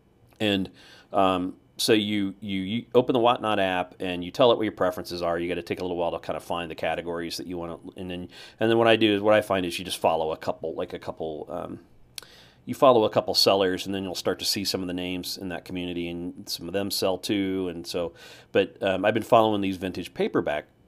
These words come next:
sales on there, and, uh, they'll, they'll open up a paperback and they'll talk about it. And usually there's,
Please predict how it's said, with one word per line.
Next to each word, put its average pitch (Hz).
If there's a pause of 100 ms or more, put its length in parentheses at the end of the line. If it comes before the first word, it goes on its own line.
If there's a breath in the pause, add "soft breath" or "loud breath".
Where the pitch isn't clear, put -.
sales 82
on 90
there, 85
and, 92
uh, 90 (160)
they'll, 113
they'll 110 (180)
open 110
up 113
a 123
paperback 90
and 90
they'll 92
talk 85
about 85
it. 87
And 95
usually 95
there's, 87